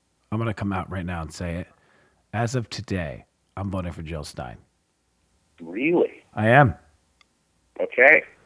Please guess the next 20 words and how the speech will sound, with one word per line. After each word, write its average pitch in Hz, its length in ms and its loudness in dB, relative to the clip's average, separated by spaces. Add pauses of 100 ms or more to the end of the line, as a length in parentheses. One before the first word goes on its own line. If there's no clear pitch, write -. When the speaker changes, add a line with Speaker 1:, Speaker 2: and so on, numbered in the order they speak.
(420)
Speaker 2:
Wow. 104 300 0 (240)
Speaker 1:
I 120 120 4
can't, 131 420 4 (280)
I, 120 240 2 (160)
I 117 140 2
can't, 107 420 0 (240)
I 95 120 -2
can't 104 280 0
do 110 180 0
it. 95 220 -2 (760)
Speaker 2:
Listen, 107 540 2
you 110 100 2
know, 139 240 10
I 117 100 8
mean, 117 140 -2
I've 110 200 0
said 107 140 2
this 101 180 -6
many 98 200 -6
times, 92 480 -4